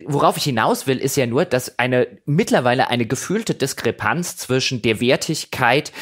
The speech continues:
die man dem zukünftigen Spoiler Schrägstrich Plot-Twist beimisst und der Relevanz, den man, den, den man schon konsumiert hat, beimisst, dass dort eine, dass da die Schere etwas aufgeht. Das finde ich einfach eine,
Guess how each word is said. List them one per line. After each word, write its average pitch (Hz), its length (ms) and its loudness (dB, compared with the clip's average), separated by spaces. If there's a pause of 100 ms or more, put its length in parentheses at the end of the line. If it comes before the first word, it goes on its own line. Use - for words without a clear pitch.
(140)
die 139 80 0
man 127 140 2
dem 113 180 -2
zukünftigen 143 760 -2
Spoiler 135 680 2 (140)
Schrägstrich - 540 -4
Plot-Twist - 560 -2
beimisst 127 600 2 (180)
und 147 160 0
der 131 120 4
Relevanz, 135 560 2
den 123 160 2
man, 120 220 2
den, 139 180 2
den 139 140 0
man 123 120 0
schon 117 220 -2
konsumiert 123 640 0
hat, 92 220 0
beimisst, 101 540 -4 (180)
dass 127 180 -2
dort 165 240 0
eine, 151 360 2
dass 147 180 -2
da 160 100 2
die 190 80 0
Schere 262 320 2
etwas - 280 -4
aufgeht. 78 420 -6
Das 120 80 -8
finde 147 180 -6
ich - 120 -6
einfach 127 260 -6
eine, 120 280 -4